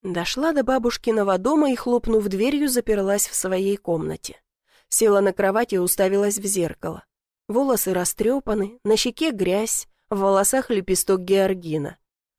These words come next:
Из меня получилась отличная шпионка.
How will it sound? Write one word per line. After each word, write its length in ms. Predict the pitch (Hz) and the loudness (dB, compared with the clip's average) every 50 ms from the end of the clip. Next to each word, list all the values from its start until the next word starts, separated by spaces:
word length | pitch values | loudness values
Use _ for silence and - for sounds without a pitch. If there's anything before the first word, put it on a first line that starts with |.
| _ _ _ _ _ _ _ _ _ _ _ _ | _ _ _ _ _ _ _ _ _ _ _ _
Из 200 | 262 247 220 202 | -2 0 2 2
меня 320 | 220 226 233 226 226 226 | 2 2 4 4 4 2
получилась 640 | 214 - 208 208 214 214 - - 226 214 208 202 - | 2 2 2 4 4 2 2 2 2 4 4 4 2
отличная 600 | 208 214 - 233 262 277 - - - 151 151 143 - | 0 0 0 -2 -4 -2 -4 -2 0 0 0 0 -2
шпионка. 680 | - - - 175 175 170 160 165 170 - 180 185 | -4 -4 0 2 2 4 2 2 0 -4 -10 -12